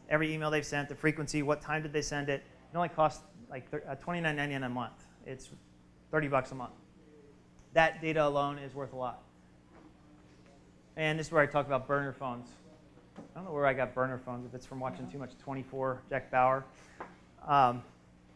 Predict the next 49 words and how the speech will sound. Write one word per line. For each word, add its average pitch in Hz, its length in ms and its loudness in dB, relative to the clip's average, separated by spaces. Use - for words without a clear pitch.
but 151 140 -10
you 185 60 -2
don't 190 140 8
wanna 151 140 0
put 151 200 -6
your 135 80 -6
phone 139 240 4
number, 139 220 -2
<laughs> - 60 -10
your 190 100 6
real 196 180 8
number 165 300 6
into 147 340 2
a - 40 -10
lot 143 160 4
of 139 60 -4
these 135 160 -8
things. 120 320 -12
But 170 300 12
you 135 60 -14
buy 131 220 4
a 127 40 2
phone 135 240 -4
for 127 140 -14
fifteen 139 340 -8
bucks 131 240 0
that 123 80 -12
you 120 100 -10
throw 127 200 -2
away 127 280 2
after 120 240 -4
they 120 80 -8
call 135 240 -2
you 127 120 -2
a - 20 -6
few 123 160 -10
times, 120 380 -10
and 117 100 -12
who 123 80 -10
cares? 123 320 -6
Um, 123 320 2
want 147 140 0
sixty 147 240 0
thousand 135 360 8
dollars 127 280 8
a 127 40 -4
day 127 180 4
in 123 100 0
sales. 127 420 2